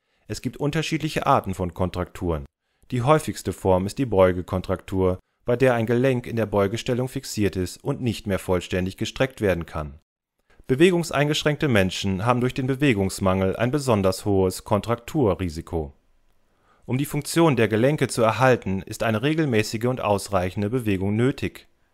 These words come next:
In der Pflegepraxis soll durch Kontrakturenprophylaxe die Beweglichkeit der Gelenke erhalten werden.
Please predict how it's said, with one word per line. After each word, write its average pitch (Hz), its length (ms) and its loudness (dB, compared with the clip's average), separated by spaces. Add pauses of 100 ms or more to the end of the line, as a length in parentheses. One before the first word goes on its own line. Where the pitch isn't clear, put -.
(260)
In 139 140 -2
der 151 100 2
Pflegepraxis 101 920 0
soll 113 200 0
durch 123 140 -6
Kontrakturenprophylaxe 101 1400 -2
die 135 160 -6
Beweglichkeit 104 760 -2
der 120 100 0
Gelenke 95 460 0
erhalten 110 480 -2
werden. 76 320 -8